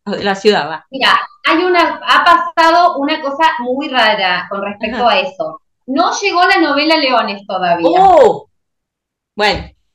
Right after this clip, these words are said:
Speaker 2: No
Speaker 1: tirada de
Speaker 2: llegó.
Speaker 1: orejas a Penguin.
Speaker 2: Está en todos lados, pero Leones todavía no llegó. Esta semana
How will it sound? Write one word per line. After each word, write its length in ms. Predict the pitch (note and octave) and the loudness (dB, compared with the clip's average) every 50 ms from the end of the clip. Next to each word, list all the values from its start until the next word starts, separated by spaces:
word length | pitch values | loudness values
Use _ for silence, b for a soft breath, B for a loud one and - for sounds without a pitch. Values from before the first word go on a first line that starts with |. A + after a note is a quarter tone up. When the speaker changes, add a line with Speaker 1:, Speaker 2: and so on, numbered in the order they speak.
| _ _ _ - | _ _ _ 0
Speaker 2:
No 140 | D#4+ E4+ G4 | 2 4 4
Speaker 1:
tirada 300 | - A3+ A#3+ A#3+ A#3+ A#3+ | 6 4 6 6 6 4
de 100 | A#3 A#3 | 4 4
Speaker 2:
llegó. 20 | |
Speaker 1:
orejas 420 | C4 A#3+ A#3+ A#3+ - B3+ A#3+ A#3 A3+ | 4 4 4 4 2 0 -2 0 0
a 120 | G#3+ G#3 | -2 -2
Penguin. 340 | A3 F#3 - - F3 F3 E4 | -2 -4 -4 -4 -2 0 2
Speaker 2:
Está 240 | F4+ F4+ F4 F4+ F4 | 4 4 4 2 2
en 180 | E4+ E4 - - | 0 -2 -2 2
todos 420 | D#4 D#4+ E4+ F#4 F#4 F4+ F4+ F4 | 4 4 6 6 6 4 4 4
lados, 400 | C4+ B3+ C4 C#4 D4+ D#4 D#4 E4+ - E4 - | 4 4 4 4 4 2 0 0 0 -4 -6
pero 180 | - C4+ B3+ B3 | -4 -4 -4 -4
Leones 380 | B3 B3 C4 C4+ C#4+ D4+ C#4+ - _ - | -4 -4 -6 -6 -6 -8 -12 -14 _ -2
todavía 400 | E4+ E4+ E4+ D#4+ D#4 D#4 D4+ D4 | 4 4 4 6 4 2 0 -2
no 80 | D4+ D4 | -2 -4
llegó. 380 | D4+ C#4 A#3+ G#3 A3+ B3 C4 B3+ | -6 -8 -6 -4 -2 -2 -2 -4
Esta 340 | C4 B3+ C4+ C#4 C#4+ C#4+ D4 | -6 -6 -2 0 0 -2 0
semana 480 | B3+ G#3+ G3+ G3+ G#3 A3+ B3 C4+ D4 | -4 -6 -4 -2 0 0 0 0 -2